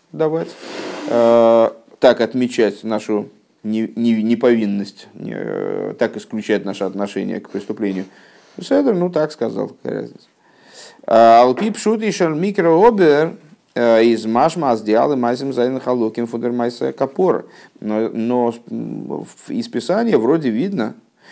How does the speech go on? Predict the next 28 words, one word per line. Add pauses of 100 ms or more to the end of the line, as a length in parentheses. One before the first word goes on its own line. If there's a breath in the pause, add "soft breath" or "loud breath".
(140 loud breath)
что
все
с,
с
точки
зрения
простого
смысла
Писания
так
не
скажет.
Надо, (360 soft breath)
э,
быть
в
хискуне, (500 soft breath)
чтобы
таким
образом,
э, (200)
это (320)
так
кате-, (100)
кате-, (180)
как, (220)
категори-, (100)
категоризировать